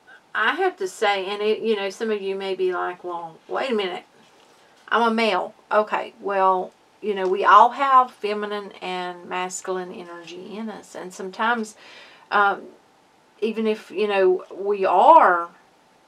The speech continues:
a male or a female, we may need to embrace the masculine or the feminine energy. And this is a feeling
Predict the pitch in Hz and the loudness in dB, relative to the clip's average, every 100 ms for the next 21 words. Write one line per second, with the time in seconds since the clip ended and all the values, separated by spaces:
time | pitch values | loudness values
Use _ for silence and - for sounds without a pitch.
0 | _ _ _ _ 190 185 175 190 254 277 | _ _ _ _ -6 -2 2 2 2 0
1 | 208 190 175 175 190 214 _ - 202 196 | -4 -4 -6 -6 -8 -12 _ -2 -2 0
2 | 190 190 196 190 - 180 175 180 196 202 | -4 -4 -6 -8 -6 -6 -4 -2 0 -2
3 | 196 185 - - - _ _ _ _ _ | -4 -8 -16 -20 -20 _ _ _ _ _
4 | _ _ _ _ _ _ _ _ _ _ | _ _ _ _ _ _ _ _ _ _
5 | _ - 185 180 180 170 - 208 240 277 | _ -8 -6 -4 -6 -10 -10 -6 -4 -4
6 | 285 277 - 175 170 170 175 170 165 165 | -6 -8 -8 -8 -8 -12 -14 -16 -18 -20
7 | 165 - 185 180 - 165 156 _ _ - | -20 -18 -16 -16 -16 -20 -20 _ _ -20
8 | _ _ - 202 202 196 185 190 214 320 | _ _ -14 -8 -6 -4 -6 -8 -4 -4
9 | 381 523 381 - - 196 214 220 185 | -4 -2 -2 -2 -10 -8 -6 -8 -10